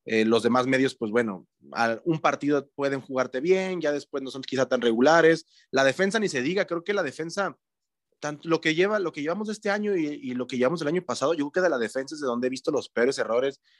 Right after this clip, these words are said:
me acuerdo lo, lo, los, los del Tiva, los erro-, unos, eh, error del Pollo, por ejemplo, en repechaje, los errores de Mier a, en principios del, del año pasado, o sea, híjole, es una, una defensa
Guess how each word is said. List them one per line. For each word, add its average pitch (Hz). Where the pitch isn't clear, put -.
me 117
acuerdo 139
lo, 147
lo, 123
los, 120
los 127
del 110
Tiva, 147
los 120
erro-, 123
unos, 139
eh, 117
error 117
del 123
Pollo, 139
por 123
ejemplo, 131
en 117
repechaje, 135
los 120
errores 120
de 113
Mier 139
a, 117
en 107
principios 117
del, 107
del 98
año 110
pasado, 139
o 123
sea, 127
híjole, 147
es 123
una, 147
una 139
defensa 139